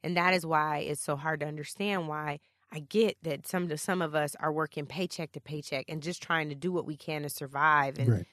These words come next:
Speaker 1: make sure kids are good and make sure our parents are okay and make sure that we can just make it. But, like, this is a part of us making it.
Speaker 2: Right.
Speaker 1: So it's like you hate to, like, just add that one more thing, um, to, to make it harder for us, like, to take up more time. But you're like, you,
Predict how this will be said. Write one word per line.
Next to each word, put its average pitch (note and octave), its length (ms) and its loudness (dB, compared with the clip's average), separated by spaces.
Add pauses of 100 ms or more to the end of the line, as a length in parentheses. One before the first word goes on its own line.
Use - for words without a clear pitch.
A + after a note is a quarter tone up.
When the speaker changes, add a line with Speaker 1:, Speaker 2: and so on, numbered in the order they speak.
(100)
Speaker 1:
make F3 180 2
sure D#3+ 240 0
kids A#3 320 2
are E3+ 120 4
good D3+ 440 2
and C#3+ 120 -4
make E3+ 160 -2
sure D#3 340 0 (200)
our - 100 0
parents A#3+ 480 2
are D#3+ 200 6
okay D3 540 0
and C3+ 160 -4 (400)
make G#3 180 6
sure A3+ 140 2
that F3 80 4
we F#3 80 0
can F#3+ 160 -2
just E3+ 160 -4
make F3 360 0
it. D#3 200 -2
But, D#3+ 180 -2
like, D#3+ 240 -2
this G3+ 180 -4
is F#3+ 120 -6
a F3 80 -4
part F3 240 2
of D3+ 120 -4
us D3+ 200 -6
making E3 360 -4
it. A#2 160 0
Speaker 2:
Right. A2+ 180 0 (200)
Speaker 1:
So F#3+ 200 4
it's F#3 160 2
like F#3+ 200 2
you G3+ 100 0
hate G3+ 300 2
to, G#3 100 -6
like, F3 240 2
just F3+ 180 -2
add E3+ 360 -2
that E3 220 -2
one A3 180 2
more A#3+ 220 0
thing, G3+ 520 0 (480)
um, D#3+ 580 2 (120)
to, D#3+ 400 2
to D#3 300 0
make G3+ 240 2
it G3+ 140 4
harder G3 400 10
for E3 200 2
us, C3+ 200 2
like, D#3 180 2
to D#3+ 120 -2
take G#3 260 0
up - 100 0
more E3+ 180 2
time. G3+ 300 2
But E3 180 -2
you're D#3+ 80 -2
like, D3+ 220 -2
you, E3 260 -8